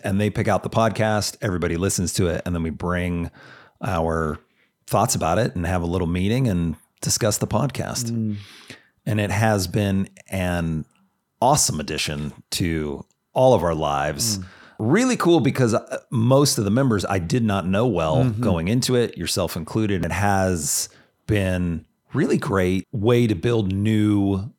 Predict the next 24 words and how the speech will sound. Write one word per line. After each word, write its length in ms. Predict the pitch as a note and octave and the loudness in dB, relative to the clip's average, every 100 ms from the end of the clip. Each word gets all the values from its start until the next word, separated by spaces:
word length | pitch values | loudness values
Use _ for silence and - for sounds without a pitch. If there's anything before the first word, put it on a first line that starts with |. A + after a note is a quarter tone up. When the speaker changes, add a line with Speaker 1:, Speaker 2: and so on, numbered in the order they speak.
| - | -6
Speaker 1:
male 840 | G2+ G2+ G2 G2 F#2 F#2 F2+ - _ - | -2 0 2 2 2 0 -2 -6 _ -12
friendships, 920 | - G#2+ A2+ - E2 E2 A#2+ B2+ B2+ | -2 0 2 0 -2 -2 0 0 2
Speaker 2:
Mm-hmm. 280 | A2+ A2+ G2 F#2 _ | 0 -2 -4 -6 _
Speaker 1:
which 220 | A2 A#2 | -4 -4
goes 240 | - E3+ G3 | -2 -2 -2
by 200 | D#3+ F3 | -2 -2
the 140 | C#3 | 0
wayside 680 | G#2+ A2+ D#3 D3 F2 E2+ D#2 | 0 0 0 0 0 0 -2
the 100 | F2 | -4
older 300 | - A2+ G#2+ | -2 -2 0
you 180 | G2 F2+ | -2 -2
get. 260 | A#2 G2 | -2 -2
If 120 | - G#2 | -2 -2
it's 140 | G#2 | 0
not 220 | C3+ D3+ | 0 0
somehow 300 | - C#3 B2 | 0 0 2
related 420 | A2+ A2 A2+ A2 F2+ | 2 2 2 0 -2
to 100 | G2 | -2
the 100 | F2 | -2
family 520 | - A#2+ A2+ A2 A2 | -2 -2 0 0 -2
or 180 | E2+ F#2+ | -2 -4
to 140 | - D#2+ | -4 -6
work, 440 | C#2+ E2+ C#3 - | -4 -2 -2 -4
Speaker 2:
Mm-hmm. 440 | C3 A2+ G#2+ A#2 | -2 -2 0 -2